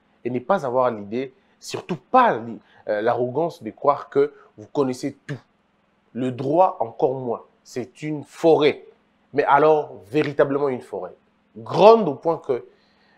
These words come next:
vous pouvez vous perdre. Voilà pourquoi je vais aujourd'hui aborder cette question avec beaucoup d'humilité, mais tout en essayant d'expliquer les mots, le point par point, pour que votre comprendre. Nous sommes dans un pays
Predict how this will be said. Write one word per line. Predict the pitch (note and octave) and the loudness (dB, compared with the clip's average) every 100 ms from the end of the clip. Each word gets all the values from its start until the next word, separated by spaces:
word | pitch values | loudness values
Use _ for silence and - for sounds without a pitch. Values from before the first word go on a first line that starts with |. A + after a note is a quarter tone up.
| _ _ _ _ _ | _ _ _ _ _
vous | A2 | -20
pouvez | A2+ C3 | -10 -4
vous | C3 | -4
perdre. | G#2+ - E2 - - _ _ _ _ | -4 -6 -6 -12 -18 _ _ _ _
Voilà | - D3+ | 4 4
pourquoi | C#3+ F3+ | 6 2
je | C#3+ | 4
vais | D3+ D3 C#3 | 2 0 -2
aujourd'hui | B2+ B2+ C3+ | -4 -4 0
aborder | D3+ A#2+ C3+ | 0 2 -2
cette | C#3+ C3 | -4 -8
question | - A#2+ C#3 | -8 -8 -6
avec | C3 | -6
beaucoup | A2+ A2+ C3 - B3+ | -8 -12 -2 -2 0
d'humilité, | F#3 C#3 A#2+ A2 C#3 - - _ _ _ _ | -4 -4 -8 -8 -10 -10 -14 _ _ _ _
mais | C#3 | -6
tout | C#3+ B3 - | -2 0 2
en | D#3 | 0
essayant | C#3 D3+ D#3+ | -2 -2 -2
d'expliquer | D3+ B2+ - B2+ - F3+ | -2 -6 -14 -16 -8 -6
les | D#3+ C#3 | -4 -4
mots, | C#3 C#3+ D#3+ A#2+ | -4 -6 -6 -4
le | B2 | -6
point | - - F3+ F3 - | -8 -4 -4 -4 -6
par | A2+ - - | -6 -6 -8
point, | - F3 - _ | -6 -6 -10 _
pour | E3 | -10
que | B2+ | -6
votre | A2+ B2 B2+ | -4 -4 -6
comprendre. | G2 - G#2 E2+ | -10 -10 -10 -10
Nous | A2+ | -10
sommes | C#3+ G3+ | -4 -2
dans | D#3 D3+ | -2 -2
un | |
pays | D#3 B2+ B2 D#3 | -6 -8 -8 -8